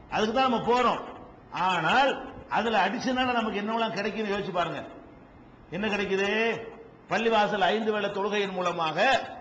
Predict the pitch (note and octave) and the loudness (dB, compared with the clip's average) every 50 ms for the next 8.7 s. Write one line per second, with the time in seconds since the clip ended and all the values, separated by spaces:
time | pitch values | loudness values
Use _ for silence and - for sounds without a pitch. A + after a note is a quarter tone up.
0 | - - - - - - - F#3 G#3 G#3+ G#3+ A3+ A#3 G#3 F#3+ G3 G#3 A3+ A3 G3+ | -16 -18 -20 -20 -20 -16 -10 -6 -4 -2 -2 0 0 0 0 2 2 2 2 2
1 | G3 G3 F3+ D3+ G3+ G3 G3 F3 F3+ F#3 G3+ F#3+ F#3 F3+ F3+ F3 E3+ E3+ E3+ E3 | 2 0 0 0 -2 -2 0 -2 -2 -2 0 0 0 -2 -2 -2 -2 -2 0 0
2 | E3 D#3 D#3 D3+ F3+ A3+ C#4 C4 - - - - - - - - - - F3+ G3+ | -2 -2 0 2 4 4 4 4 2 0 -6 -12 -16 -18 -18 -20 -10 -6 -6 -2
3 | G#3 G#3 G3 F#3+ G3 F#3+ F#3+ F#3+ G#3+ B3 A#3+ - A#3 A3+ G3 G3+ G3+ G3+ F3+ F#3 | 0 2 2 2 0 -2 0 2 2 2 4 2 0 2 2 2 2 2 2 0
4 | F#3+ F#3+ F#3+ F#3 F3+ F#3+ G#3+ A#3+ A#3+ A3 A3 A3 G3+ E3 A#2+ - - - - - | 0 0 0 0 0 2 2 0 0 2 2 2 2 2 0 -4 -8 -12 -16 -18
5 | - - G3 G3+ G3 G3 F#3+ G3+ G#3 F#3+ F#3+ F#3 G3 G#3 G#3 G3 F3 F#3 F#3 F#3+ | -14 -10 -8 -4 -4 -4 -4 -4 -4 -2 -2 -2 -2 -2 -4 -2 0 2 2 2
6 | F#3+ F3+ F3+ F#3+ G#3 G#3 G3 F#3 F3+ F#3+ G3+ G3+ F#3+ F#3+ F3+ F3+ G3+ G3 G3 F#3+ | 2 0 -2 -4 -4 -2 -2 -4 -4 -4 -4 0 0 2 2 0 0 -4 -4 -4
7 | F3+ F#3 F#3+ G#3 G#3 F3 F#3+ F3+ F3+ F3 F#3 G#3 A3+ A3+ - - - - - - | -4 -4 -4 -4 -2 0 0 0 2 2 2 0 0 -2 -4 -6 -10 -14 -8 -6
8 | G3 G3 F#3 F3 D#3+ - A#3 A3 G#3+ G#3+ G#3 G3 D3 | -4 -2 -2 -4 -4 -4 -2 -2 0 0 -2 -2 -2